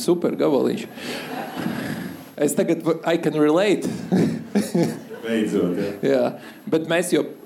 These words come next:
Speaker 1: nu, vismaz es esmu joprojām jaunietis un, zin kā, līdz četrdesmit četriem un tā. Anyway, nu, jā, bija jocīgas dzīves pieredze. Divdesmit trijos gados, ā, man iedeva izdevniecības Santa vadītāja rokās žurnāla klubs.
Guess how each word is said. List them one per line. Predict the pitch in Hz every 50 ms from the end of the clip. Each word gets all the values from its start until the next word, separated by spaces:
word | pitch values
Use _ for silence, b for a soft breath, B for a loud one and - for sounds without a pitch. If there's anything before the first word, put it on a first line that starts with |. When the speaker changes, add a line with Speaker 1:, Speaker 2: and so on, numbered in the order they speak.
| - - - -
Speaker 1:
nu, | - 156 160
vismaz | 156 156 - 151 - - 156
es | 160 160 151
esmu | - - 139
joprojām | 127 - 147 147 143 143 139 127 135 147
jaunietis | 160 151 135 - 123 117 - - - -
un, | -
zin | - - -
kā, | 131 -
līdz | - - - -
četrdesmit | 127 117 - -
četriem | - 127 - - - - - 101
un | 101 -
tā. | - - B B B B B B B
Anyway, | 139 151 170 160 131 131 123 127
nu, | 131 156 175
jā, | 170 - 190 180 147 - - - - - - 147
bija | 156 147 143 156
jocīgas | 170 170 170 147 127 117 120 120
dzīves | 120 131 156 147 135 120 113 -
pieredze. | - 165 180 185 175 147 - -
Divdesmit | 127 147 147 139 117 - - 127 113 -
trijos | 143 135 127 120 -
gados, | 131 143 - 127 127 123 113 117 - - 123
ā, | 120 120 123 123 123 123 120 120 117 113 113 - - - - -
man | 127 131 131 135 139
iedeva | 143 143 139 127 123 120 120 120 120 123 120 117 120 120 120 120 117 117 120 127 127
izdevniecības | 120 120 123 123 123 120 117 - - 120 110 117 117 - - -
Santa | 120 123 123 131 123 - 123 127
vadītāja | 131 131 127 123 120 117 - 113 117 123 123 123 123 131
rokās | 135 131 131 131 127 120 117 110
žurnāla | 120 131 135 135 127 123 123 -
klubs. | - 165 196 208 202 - -